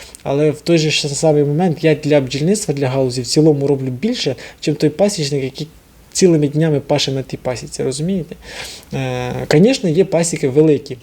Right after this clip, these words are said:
е, то там треба вже, конечно, більше працювати. І там з-, і там здебільшого проблема не в тому, що, е, людина хоче багато працювати, чи, е, необхідно багато працювати, а в тому, що людина боїться найняти, це ще один стереотип,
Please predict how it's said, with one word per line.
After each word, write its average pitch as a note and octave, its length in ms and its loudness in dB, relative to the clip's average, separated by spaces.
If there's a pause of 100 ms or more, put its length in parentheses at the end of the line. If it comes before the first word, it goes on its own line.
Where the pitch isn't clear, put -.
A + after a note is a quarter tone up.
(880)
е, C3 280 -8
то - 80 -6
там F3 200 -4
треба D3+ 240 0
вже, C3+ 120 -6
конечно, C#3 400 -2
більше C#3 220 -4
працювати. C3 520 -8 (340)
І D3+ 60 -2
там G3+ 280 2
з-, D#3 160 -2
і E3 140 2
там G3+ 280 4
здебільшого C#3 500 -2
проблема C3+ 420 0
не B2 100 -6
в A#2 60 -16
тому, C#4+ 320 -4
що, C#3+ 220 -6 (340)
е, C#3+ 420 -4 (380)
людина D3 360 4
хоче C#3 280 -4
багато C3+ 400 -4
працювати, C3 640 -4 (220)
чи, - 120 -4
е, C3 140 -2 (420)
необхідно D3+ 540 2
багато C3 320 -2
працювати, C3 520 -4
а - 40 -8
в - 40 -12
тому, G#3+ 240 2
що - 160 -2
людина D#3 320 0
боїться D3 460 0
найняти, C#3 580 0 (480)
це D3 120 0
ще - 200 4
один C3+ 220 2
стереотип, C3 600 -4